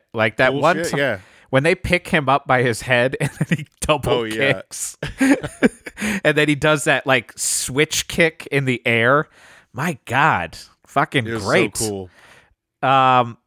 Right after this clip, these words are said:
Speaker 1: uh, yeah, the power of love of the tiger. <laughs> You're the tiger. <laughs> That song, just, like, the lyrics just keep rolling. You're just like,
Speaker 2: I'm,
Speaker 1: "Keep adding
Speaker 2: like,
Speaker 1: information."
Speaker 2: loving it.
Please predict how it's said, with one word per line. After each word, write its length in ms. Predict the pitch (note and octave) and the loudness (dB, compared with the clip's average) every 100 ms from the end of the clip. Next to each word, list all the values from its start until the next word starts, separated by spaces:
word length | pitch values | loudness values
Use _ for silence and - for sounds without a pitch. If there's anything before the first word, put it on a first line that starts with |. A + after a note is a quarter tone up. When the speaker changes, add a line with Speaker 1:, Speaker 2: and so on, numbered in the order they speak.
| _ _ _ _ _ _ _ B2+ | _ _ _ _ _ _ _ 0
Speaker 1:
uh, 40 | |
yeah, 180 | C#3 B2 | 2 2
the 120 | A2+ | 0
power 440 | - C#3+ C#3+ D3 | 0 2 4 4
of 160 | C#3+ B2 | 2 0
love 440 | B2+ C3+ C3+ C3 | 0 2 2 2
of 160 | B2+ A2+ | 0 0
the 80 | A2+ | -6
tiger. 580 | - - C3 B2 C3+ B2+ | -4 0 0 2 0 0
<laughs> 0 | |
You're 380 | A2+ A#2 C3 C3+ | 0 0 2 2
the 160 | D3+ | 0
tiger. 720 | - - C#3 C3+ - - E3+ - - G#3 - - | -2 0 0 0 -4 -2 0 0 0 -2 0 -2
<laughs> 120 | G3+ _ - - - A3 - G3 G3 E3+ | -2 _ -12 -10 -6 -6 -6 -6 -6 -2
That 140 | D3 C#3+ | -2 0
song, 300 | - D3+ E3 | 0 2 2
just, 220 | E3+ - | 2 2
like, 240 | F3 F3+ | 0 0
the 100 | D3+ C3+ | 0 0
lyrics 420 | B2+ D3+ - - | 2 0 0 -8
just 140 | D3 | -6
keep 180 | E3+ B2+ | -6 -4
rolling. 500 | A2 B2+ B2+ B2 A2+ | 0 2 2 0 -2
You're 180 | C#3 C#3+ | -2 -2
just 120 | - | 0
like, 120 | B2+ | 0
Speaker 2:
I'm, 200 | A2+ D3+ | 2 0
Speaker 1:
"Keep 80 | B2+ | 2
adding 240 | B2 D3+ | 2 2
Speaker 2:
like, 60 | D3+ | 0
Speaker 1:
information." 560 | D3+ E3 D3 E3 A#2 A2+ | 2 0 2 0 0 -2
Speaker 2:
loving 140 | |
it. 100 | G#2 | -4